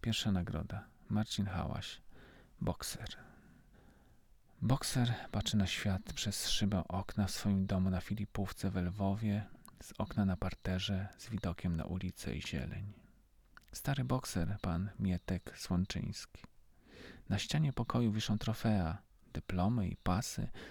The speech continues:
złote puchary na półkach. Pan Mietek lubi opowiadać, jak kiedyś sparował z Jerzym Kulejem. Przez lata Mietek był trenerem, a jeszcze niedawno na Politechnikę chodził, gdzie uczył studentów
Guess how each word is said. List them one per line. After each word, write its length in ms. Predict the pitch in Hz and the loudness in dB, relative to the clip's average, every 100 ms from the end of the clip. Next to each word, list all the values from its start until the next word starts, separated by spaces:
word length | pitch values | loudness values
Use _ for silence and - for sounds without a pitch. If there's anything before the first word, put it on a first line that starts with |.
| - | -12
złote 320 | - 98 - - | -2 0 0 -2
puchary 440 | 87 - 92 104 | -2 0 2 4
na 140 | 104 | 4
półkach. 720 | 101 101 98 - 78 - - - _ _ _ _ _ - - - - - - - - | 2 0 0 -2 -4 -6 -12 -20 _ _ _ _ _ -20 -20 -20 -20 -20 -20 -4 4
Pan 100 | 123 | 4
Mietek 280 | 147 139 135 | 4 2 0
lubi 180 | 123 | 2
opowiadać, 440 | 123 123 123 123 104 | 2 2 2 2 2
jak 160 | 71 | 0
kiedyś 380 | - 101 87 92 | 0 0 2 0
sparował 540 | - - 85 85 90 85 | -2 0 2 2 2 0
z 100 | 95 | 0
Jerzym 280 | 87 92 | 2 2
Kulejem. 680 | 87 95 82 73 62 98 107 - - - - - - - - - - - | 2 2 2 2 -2 -4 -8 -12 -20 -20 -20 -20 -20 -20 -20 -20 -20 -16
Przez 200 | - - | -8 -2
lata 440 | 123 123 120 113 117 - | 2 2 4 4 2 0
Mietek 280 | 101 98 104 | -2 0 0
był 160 | 117 98 | 0 -2
trenerem, 560 | - 98 101 117 101 85 | 2 4 6 4 4 4
a 80 | |
jeszcze 320 | 92 101 - - | 2 0 -2 0
niedawno 500 | 87 85 98 123 98 | 0 0 0 2 2
na 300 | 95 87 95 | 2 0 -2
Politechnikę 680 | - 92 - - 110 107 90 | -2 -2 -2 -2 -2 0 -2
chodził, 460 | 92 - 90 - 104 | -2 -2 0 0 -2
gdzie 300 | - 90 98 - - - - | 0 -2 -2 -4 -12 -14 -6
uczył 260 | - - 113 | -2 0 0
studentów 680 | - 110 110 104 107 - | 4 6 8 6 2 -2